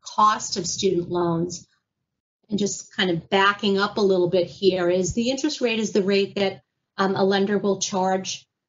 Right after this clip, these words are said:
you to borrow money, and the higher the rate, the higher the total loan cost. Another factor that,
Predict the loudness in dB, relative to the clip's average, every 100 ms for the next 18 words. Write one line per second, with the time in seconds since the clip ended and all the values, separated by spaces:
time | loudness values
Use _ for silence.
0 | -4 2 2 2 0 2 4 4 2 2
1 | 2 2 2 0 0 0 2 0 0 2
2 | 2 0 -6 -2 0 2 0 -2 2 2
3 | 2 2 0 -2 -2 0 0 -2 -8 -12
4 | _ _ _ -4 0 2 2 0 0 0
5 | 0 -2 -2 0 0 0 -2